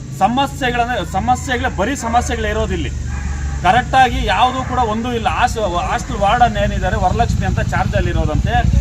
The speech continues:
ಅವರು ವಾರಕ್ಕೊಂದು ದಿನ ಕೂಡ ಈ ಹಾಸ್ಟೆಲ್ಗೆ ವಿಸಿಟ್ ಮಾಡೋದಿಲ್ಲ. ಟೋಟಲಾಗಿ ಐವತ್ಮೂರು ಜನ ಇಲ್ಲಿ ರಿಜಿಸ್ಟ್ರಲ್ಲಿ ಇದ್ದಾರೆ ಮಕ್ಕಳು, ಆದರೆ ಮಧ್ಯಾಹ್ನ ಊಟಕ್ಕೆ ನಲವತ್ಮೂರು ಜನ, ನಲವತ್ತೈದು ಜನ ಬರ್ತಾರಂತೆ. ಬೆಳಗ್ಗೆ ಟಿಫನ್ ಹತ್ತು ಜನ ಮಾಡ್ತಾರೆ, ರಾತ್ರಿ ವ-, ಸ್ಟೇ ಆಗೋದು ಹಾಸ್ಟೆಲಲ್ಲಿ ಬರೀ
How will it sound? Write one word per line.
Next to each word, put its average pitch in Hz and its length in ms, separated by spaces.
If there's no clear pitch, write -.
ಅವರು - 180
ವಾರಕ್ಕೊಂದು - 520
ದಿನ 214 140
ಕೂಡ 208 200
ಈ - 100
ಹಾಸ್ಟೆಲ್ಗೆ 185 400
ವಿಸಿಟ್ 175 380
ಮಾಡೋದಿಲ್ಲ. 170 420
ಟೋಟಲಾಗಿ 240 520
ಐವತ್ಮೂರು 220 400
ಜನ 202 160
ಇಲ್ಲಿ 208 400
ರಿಜಿಸ್ಟ್ರಲ್ಲಿ 190 560
ಇದ್ದಾರೆ 156 240
ಮಕ್ಕಳು, 147 580
ಆದರೆ 220 300
ಮಧ್ಯಾಹ್ನ 214 420
ಊಟಕ್ಕೆ 220 520
ನಲವತ್ಮೂರು 202 560
ಜನ, 180 200
ನಲವತ್ತೈದು 180 520
ಜನ 156 160
ಬರ್ತಾರಂತೆ. 135 920
ಬೆಳಗ್ಗೆ 233 340
ಟಿಫನ್ 240 380
ಹತ್ತು 208 180
ಜನ 196 220
ಮಾಡ್ತಾರೆ, 180 460
ರಾತ್ರಿ 196 340
ವ-, 165 380
ಸ್ಟೇ 208 180
ಆಗೋದು 208 380
ಹಾಸ್ಟೆಲಲ್ಲಿ 180 420
ಬರೀ 196 140